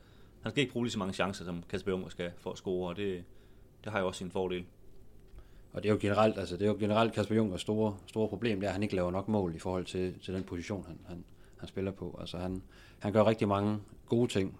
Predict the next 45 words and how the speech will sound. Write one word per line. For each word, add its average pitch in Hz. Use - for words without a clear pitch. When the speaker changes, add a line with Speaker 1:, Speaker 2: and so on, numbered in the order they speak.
Speaker 2:
synes 95
jeg, 98
i, 92
i -
kampene, 92
og 85
knokler 87
røven 101
ud 95
af 92
bukserne 85
for, 90
for 92
holdkammeraterne, 90
og 87
skaber 98
rigtig 107
meget 92
plads -
til 117
holdkammeraterne, 92
kvæg 101
sit 90
arbejde 87
og 82
sin, 87
sin 90
evne 101
til 101
at 92
løbe 90
hen 101
de, 87
de 92
rigtige 92
steder. 95
Øh, 87
men 92
han 101
mangler 107
at 87
få 101
et 90
slutprodukt 92
på, 98